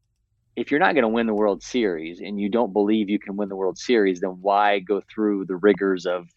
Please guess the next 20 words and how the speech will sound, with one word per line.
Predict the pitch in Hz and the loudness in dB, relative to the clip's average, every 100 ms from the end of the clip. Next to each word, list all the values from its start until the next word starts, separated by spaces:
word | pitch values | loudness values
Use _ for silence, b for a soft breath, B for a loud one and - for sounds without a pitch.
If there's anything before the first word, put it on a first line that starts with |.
| _ - | _ -2
trying | 120 107 95 | 2 2 2
to | |
reload | 90 101 101 101 98 | -2 0 4 4 2
at | - | -2
the | |
deadline | 82 123 120 117 110 107 107 | 0 2 4 2 2 0 -2
and, | 98 | -6
and | 95 98 92 _ - | -8 -14 -16 _ -2
go | 113 | -2
through | 104 117 | -2 0
all | 107 98 | 2 2
this, | 104 98 - | 0 -2 -6
and | 95 92 b b b _ | -14 -14 b b b _
just, | 113 - | -10 -8
why | 113 113 | 0 2
not | 110 101 | 2 -2
just | 101 | -8
pack | - 104 - | 0 0 0
it | |
in?" | 110 101 | -6 -8